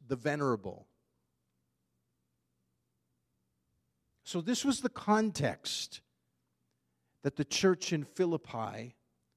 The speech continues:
was couched in and planted in.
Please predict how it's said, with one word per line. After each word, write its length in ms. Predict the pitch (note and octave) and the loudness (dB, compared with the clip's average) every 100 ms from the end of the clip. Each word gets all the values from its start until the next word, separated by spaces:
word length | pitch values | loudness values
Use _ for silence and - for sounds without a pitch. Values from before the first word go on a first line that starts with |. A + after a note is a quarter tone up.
| _ _ _ _ _ _ _ _ - | _ _ _ _ _ _ _ _ -8
was 160 | C3+ | -6
couched 600 | - - F3 D#3 - - | -2 0 0 0 -4 -6
in 240 | - - - _ _ _ _ _ _ _ _ _ _ _ _ _ _ _ _ _ - | -10 -14 -20 _ _ _ _ _ _ _ _ _ _ _ _ _ _ _ _ _ -14
and 160 | C3 | -8
planted 520 | - E3+ E3 D#3+ C3 F2 | 0 2 2 0 -4 -6
in. 160 | B1+ | -12